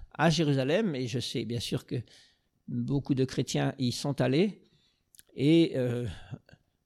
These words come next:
donc un frère disait que, voilà, lorsque l'on entre dans Jérusalem, dans la vieille ville de Jérusalem, il y a vraiment quelque chose de particulier,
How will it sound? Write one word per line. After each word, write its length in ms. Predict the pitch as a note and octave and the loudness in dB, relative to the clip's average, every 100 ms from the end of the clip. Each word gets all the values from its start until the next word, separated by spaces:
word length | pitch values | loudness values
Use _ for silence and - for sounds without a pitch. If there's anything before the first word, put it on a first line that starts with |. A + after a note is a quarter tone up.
| _ | _
donc 240 | D#3+ B2 - | -4 -4 -4
un 160 | B2 B2 | -2 -4
frère 380 | - E3 C#3 | 2 4 6
disait 320 | G#2+ G#2+ C#3 D3+ | 2 -2 0 0
que, 320 | - A2+ A2 | -2 -4 -4
voilà, 340 | A#2 C3 A2+ | -6 -6 -4
lorsque 380 | A#2+ A#2 - - | -6 -6 -8 -6
l'on 260 | C3 B2 C3+ | -4 -2 0
entre 480 | E3+ C#3+ - A#2 G2+ - _ - - - _ | 0 0 -2 -2 -2 -6 _ -20 -20 -20 _
dans 560 | - A2+ C3+ A#2 G#2 F#2+ | -8 -4 -2 -2 -6 -6
Jérusalem, 800 | F#2+ C#3+ D3+ C#3 D3+ G3 D#3+ B2+ | 0 2 4 4 4 2 0 -4
dans 100 | A#2+ | -6
la 120 | A#2+ | -6
vieille 360 | A2+ B2 F3 F3 | -2 6 8 8
ville 380 | E3 A3 C#3+ | 8 6 2
de 120 | B2 C3 | 0 -2
Jérusalem, 640 | C3+ B2+ B2 C3+ C#3 A#2 - _ _ - - _ | -2 -2 -2 -2 -2 -4 -10 _ _ -20 -20 _
il 60 | - | -6
y 40 | |
a 40 | B2 | -2
vraiment 320 | A#2+ C#3 C#3+ - - | 0 2 0 2 10
quelque 320 | F3 F3+ E3 | 12 12 8
chose 320 | - D#3 C#3+ | 6 4 4
de 60 | A#2 | 0
particulier, 1080 | - - - - E3 - D#3+ D#3 C#3+ A2 | 4 6 6 0 -12 -8 -6 0 0 -2